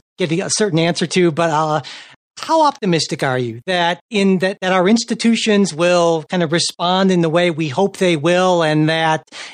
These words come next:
and that we won't have a system that at least long term is captured so much by the, by plutocratic interests?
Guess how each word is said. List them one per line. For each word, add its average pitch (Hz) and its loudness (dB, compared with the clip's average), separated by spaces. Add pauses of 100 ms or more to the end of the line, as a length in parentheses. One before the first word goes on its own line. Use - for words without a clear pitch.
and 170 0
that 196 -2
we 175 0
won't 175 2
have 160 0
a 151 -2
system 160 -2
that 151 0
at 151 -4
least 170 -4
long 160 0
term 156 0
is 139 -2
captured 165 -4
so 156 0
much 139 0 (400)
by 160 0
the, 151 -2
by 151 -2
plutocratic 135 -6
interests? - -14